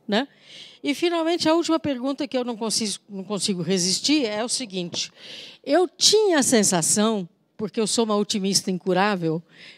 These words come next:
de que, diante desse julgamento do Temer,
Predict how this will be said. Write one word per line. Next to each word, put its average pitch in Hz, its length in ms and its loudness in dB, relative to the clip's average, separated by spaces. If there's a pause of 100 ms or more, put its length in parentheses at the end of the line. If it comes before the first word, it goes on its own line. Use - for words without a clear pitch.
(100)
de 208 140 -2
que, 254 160 -6
diante 254 360 -2
desse 220 300 0
julgamento 196 720 0
do 156 160 -2
Temer, 160 480 2